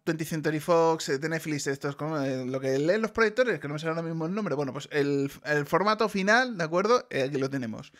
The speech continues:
¿Que quieres exportar un proyecto para luego abrirlo con Final Cut Pro siete o Pro X? Pues lo tienes desde aquí. ¿Que lo quieres hacer con Adobe Premiere, eh, hacer un premontaje y luego exportarlo y que te lo abre el Premiere porque alguna función la quieres hacer con Premiere porque es el programa que te conoces? Lo puedes hacer desde aquí.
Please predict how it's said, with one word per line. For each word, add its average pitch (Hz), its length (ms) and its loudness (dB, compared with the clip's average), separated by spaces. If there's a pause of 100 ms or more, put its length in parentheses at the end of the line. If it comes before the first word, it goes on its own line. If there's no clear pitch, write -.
(600)
¿Que 165 100 0
quieres 220 220 0
exportar 226 340 0
un 220 100 0
proyecto 214 460 0
para 208 160 0
luego 208 180 0
abrirlo 208 380 -2
con 208 720 2
Final 214 320 0
Cut 202 160 0
Pro 202 180 0
siete 208 460 2
o 180 140 0
Pro 214 160 4
X? 180 360 -2
Pues 131 220 -4
lo 131 100 0
tienes 180 280 -2
desde 139 180 -2
aquí. 120 340 -8 (360)
¿Que 160 100 2
lo 165 80 4
quieres 196 160 0
hacer 214 240 0
con 208 140 -4
Adobe 196 280 4
Premiere, 190 540 0
eh, 185 320 2
hacer 196 220 -2
un 190 80 -4
premontaje 185 640 0
y 180 40 4
luego 180 160 2
exportarlo 185 600 0
y 180 40 -2
que 175 120 -4
te 175 160 -2
lo 175 120 4
abre 175 140 2
el 175 80 -2
Premiere 180 260 -2
porque 175 220 -2
alguna 180 260 0
función 180 300 -2
la 170 80 -2
quieres 170 200 -4
hacer 170 180 -4
con 165 260 -6
Premiere 170 300 -2
porque 160 180 -4
es 156 120 -8
el 156 100 -4
programa 170 260 -4
que 170 80 -6
te 170 80 -6
conoces? 214 340 -4
Lo 127 140 -4
puedes 147 160 -6
hacer 156 240 -4
desde 156 180 -2
aquí. 131 260 -8